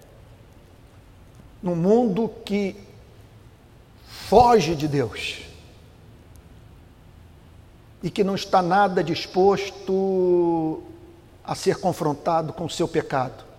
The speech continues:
vindo a se arrepender, depor armas e se reconciliar com o Rei do Universo contra o qual a nossa espécie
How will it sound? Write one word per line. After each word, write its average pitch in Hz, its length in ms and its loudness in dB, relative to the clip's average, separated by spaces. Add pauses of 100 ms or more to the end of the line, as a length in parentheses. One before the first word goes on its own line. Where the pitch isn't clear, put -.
(3250)
vindo 165 280 -2
a - 20 0
se 156 140 -6
arrepender, 151 800 -4 (1700)
depor 170 340 6
armas 180 760 0 (680)
e 165 80 -2
se - 320 -4
reconciliar 165 1200 4
com 170 140 -4
o - 40 -2
Rei 170 260 6
do 180 100 0
Universo 151 560 -2
contra 175 280 -2
o 208 40 -2
qual 175 500 2 (180)
a 175 80 -2
nossa 160 300 -4
espécie 151 680 -2